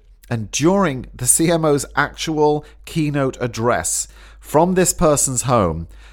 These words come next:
all the fire alarms in this person's house go off, right? Massive smoke alarms, huge noise.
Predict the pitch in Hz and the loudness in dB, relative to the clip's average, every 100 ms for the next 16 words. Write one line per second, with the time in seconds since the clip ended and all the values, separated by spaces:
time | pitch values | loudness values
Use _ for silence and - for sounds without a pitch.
0 | - - - 190 196 160 156 147 127 104 | -20 -8 6 8 8 6 2 4 6 4
1 | 90 87 - 160 147 - 131 117 117 120 | 2 0 -2 0 -2 0 0 0 -2 -2
2 | 107 - - 82 73 - 117 123 151 165 | -2 -2 -2 0 -2 0 0 0 -2 0
3 | 156 123 - - 165 165 170 147 139 135 | 0 -2 -4 0 0 0 0 0 0 -2
4 | - 113 101 147 147 139 | -4 -4 -2 -2 -2 -2